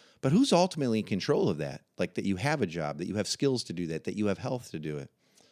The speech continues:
How about your family? Are you trying to control that? Are you trying to control others, your kids, how they'll turn out, what other people think of those kids or think of you?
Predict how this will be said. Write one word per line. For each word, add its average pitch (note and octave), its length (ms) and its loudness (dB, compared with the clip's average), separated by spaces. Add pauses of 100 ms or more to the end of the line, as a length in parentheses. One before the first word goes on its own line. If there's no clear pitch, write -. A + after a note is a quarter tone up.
(340)
How E3+ 80 2
about A3+ 140 4
your F#3 80 2
family? B2+ 600 0 (1160)
Are A2+ 40 2
you A2+ 80 2
trying C3+ 260 2
to C3 60 -2
control A#2+ 480 0
that? A#2 360 0 (1800)
Are G#2 40 -2
you G#2+ 60 0
trying D3 200 -2
to C#3+ 40 0
control A2+ 500 0
others, D3+ 420 0 (100)
your F2+ 140 0
kids, D3+ 540 -2 (200)
how G#2+ 180 4
they'll G2+ 180 4
turn G2+ 280 -2
out, B2+ 280 -2 (240)
what A2+ 120 6
other G#2+ 200 4
people A#2+ 300 0
think A2+ 340 0
of C#3 80 2
those C#3 240 2
kids D#3+ 420 0 (260)
or F#2+ 100 2
think A2+ 380 2
of F2+ 120 2
you? G#2 540 2